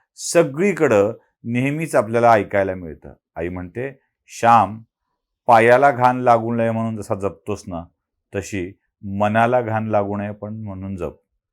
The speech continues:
ही श्यामची आई आपल्या प्रत्येकाच्या आयुष्यामध्ये असली पाहिजे बघा. म्हणजे, "श्याम, जशी पायाला घाण लागू नये म्हणून जपतोस ना,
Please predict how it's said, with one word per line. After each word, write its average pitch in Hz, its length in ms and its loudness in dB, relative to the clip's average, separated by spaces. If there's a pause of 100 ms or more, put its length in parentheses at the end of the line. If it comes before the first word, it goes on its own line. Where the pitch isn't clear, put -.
(1120)
ही 196 100 -2
श्यामची 165 520 4
आई 127 480 2 (180)
आपल्या 147 420 4
प्रत्येकाच्या 147 840 2
आयुष्यामध्ये 120 580 0
असली 110 300 0
पाहिजे 87 280 -6
बघा. 69 200 -16 (880)
म्हणजे, 92 200 -4
"श्याम, 113 380 4 (440)
जशी 113 240 -2
पायाला 117 720 4
घाण 147 260 4
लागू 143 360 2
नये 135 200 -2
म्हणून 131 300 -2
जपतोस 117 460 -2
ना, 110 240 -4